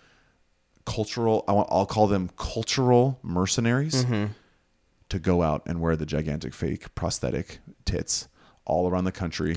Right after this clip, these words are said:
Speaker 2: Okay.
Speaker 1: Show the ridiculousness of this shit.
Speaker 2: You're a little underhanded.
Speaker 1: Pay them,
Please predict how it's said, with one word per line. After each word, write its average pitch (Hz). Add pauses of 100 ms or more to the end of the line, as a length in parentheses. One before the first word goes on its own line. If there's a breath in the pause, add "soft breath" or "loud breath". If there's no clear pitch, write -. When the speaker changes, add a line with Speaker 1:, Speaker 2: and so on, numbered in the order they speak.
Speaker 2:
Okay. 82
Speaker 1:
Show -
the 90
ridiculousness 90
of 90
this 87
shit. -
Speaker 2:
You're 139
a -
little 110
underhanded. 80
Speaker 1:
Pay 104
them, 110